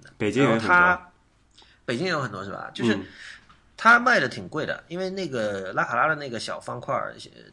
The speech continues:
Speaker 1: 卖的是一百九十八人民币。那这个比 Square 其实是贵的哈。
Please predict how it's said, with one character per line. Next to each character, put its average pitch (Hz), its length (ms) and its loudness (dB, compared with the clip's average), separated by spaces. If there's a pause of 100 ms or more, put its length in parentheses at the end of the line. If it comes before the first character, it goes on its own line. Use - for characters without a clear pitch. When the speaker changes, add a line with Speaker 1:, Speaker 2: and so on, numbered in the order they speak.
(260)
Speaker 1:
卖 131 280 -4
的 110 100 -6
是 117 180 -10
一 135 120 -14
百 110 260 -4
九 - 240 -12
十 - 140 -14
八 127 200 -4
人 117 80 -6
民 113 160 -12
币。 120 220 -16 (1300)
那 147 80 -2
这 147 140 -6
个 175 80 -2
比 107 140 -6
Square 143 340 0
其 101 80 -12
实 87 80 -12
是 101 80 -14
贵 95 220 -10
的 - 120 -16
哈。 - 180 -16